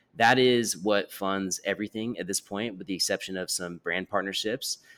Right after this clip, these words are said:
Uh, and dude, I got some exciting news there too. You guys, we're, there is so much stuff moving behind the scenes right now. I feel like,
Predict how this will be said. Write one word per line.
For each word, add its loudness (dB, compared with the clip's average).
Uh, 4
and 0
dude, 4
I 0
got 6
some 0
exciting 2
news -2
there 2
too. -4
You -4
guys, 2
we're, 6
there 6
is 2
so 4
much 2
stuff 2
moving 4
behind 6
the 4
scenes 2
right 6
now. 4
I 6
feel 0
like, 8